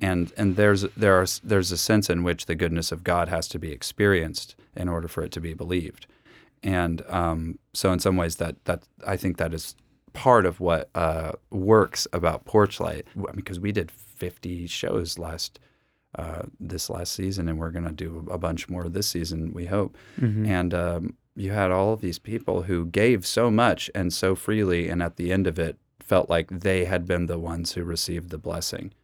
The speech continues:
Speaker 2: Mm-hmm.
Speaker 1: And it is true. I mean, if Jesus says it is more blessed to give than to receive, if the spirit of the church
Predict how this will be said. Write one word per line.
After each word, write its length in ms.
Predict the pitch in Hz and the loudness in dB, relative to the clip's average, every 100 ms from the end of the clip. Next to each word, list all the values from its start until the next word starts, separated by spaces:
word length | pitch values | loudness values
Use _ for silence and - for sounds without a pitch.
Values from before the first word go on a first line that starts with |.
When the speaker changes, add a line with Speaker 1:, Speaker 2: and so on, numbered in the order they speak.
| _ | _
Speaker 2:
Mm-hmm. 420 | 143 113 98 95 95 | 0 0 0 -2 -2
Speaker 1:
And 240 | 101 101 - | 2 2 2
it 160 | 107 107 | 2 2
is 200 | 120 - | 2 0
true. 400 | - 160 143 90 | -2 4 6 6
I 60 | |
mean, 160 | 92 92 | 4 0
if 100 | 90 | 0
Jesus 360 | 120 120 117 | 0 0 0
says 260 | - 104 95 | 2 2 2
it 80 | 95 | -2
is 120 | 95 | -2
more 160 | 95 90 | -2 0
blessed 400 | 90 90 - 85 | 0 0 -2 -4
to 100 | 90 | -4
give 240 | 87 90 | -4 -4
than 140 | 87 82 | -4 -6
to 120 | - | -6
receive, 680 | 87 80 - 92 82 82 - _ _ - - - | -6 -4 -2 -2 -2 -6 -10 _ _ -20 -20 -8
if 160 | 101 - | -8 -4
the 100 | 95 | -2
spirit 420 | - - 117 110 | -2 2 4 4
of 140 | 101 | 2
the 80 | 90 | 0
church 420 | 85 101 92 - | -2 0 0 -2